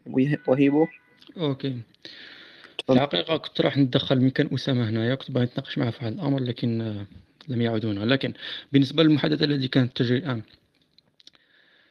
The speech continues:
Speaker 2: بالنسبة للدين بصفة عامة، ليس دائمًا لكن بصفة عامة،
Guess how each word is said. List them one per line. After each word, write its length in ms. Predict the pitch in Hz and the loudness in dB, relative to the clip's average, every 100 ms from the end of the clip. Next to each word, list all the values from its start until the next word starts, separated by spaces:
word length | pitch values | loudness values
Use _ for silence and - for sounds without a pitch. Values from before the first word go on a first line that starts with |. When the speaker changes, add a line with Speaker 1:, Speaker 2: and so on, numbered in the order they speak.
| _ _ _ 147 | _ _ _ 0
Speaker 2:
بالنسبة 360 | 143 165 165 | 2 2 0
للدين 800 | 160 143 139 120 151 143 135 147 | 0 0 -2 -2 2 2 2 0
بصفة 340 | 135 156 139 | -6 -4 -2
عامة، 360 | 123 117 120 131 | -2 -2 -2 -2
ليس 220 | 135 131 | -2 0
دائمًا 340 | 131 127 120 123 | 0 0 -2 -4
لكن 280 | 131 131 | -4 -4
بصفة 340 | 123 - 131 127 | -4 -4 -6 -6
عامة، 360 | 113 113 127 | -6 -6 -8